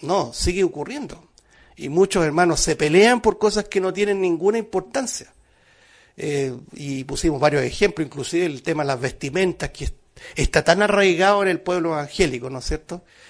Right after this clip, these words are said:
Que las polleras, que el pantalón, que, eh, los aros en, en la, en las mujeres,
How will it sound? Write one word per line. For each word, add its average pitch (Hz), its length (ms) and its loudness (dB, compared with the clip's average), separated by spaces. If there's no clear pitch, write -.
Que 165 100 0
las 147 180 6
polleras, 156 640 2
que 165 100 -4
el 151 80 -4
pantalón, 147 760 -2
que, 151 320 -4
eh, 147 100 -4
los 147 280 -2
aros 175 540 4
en, 151 260 -4
en 147 180 -4
la, 143 280 -8
en 139 180 -6
las 139 100 -6
mujeres, 160 840 2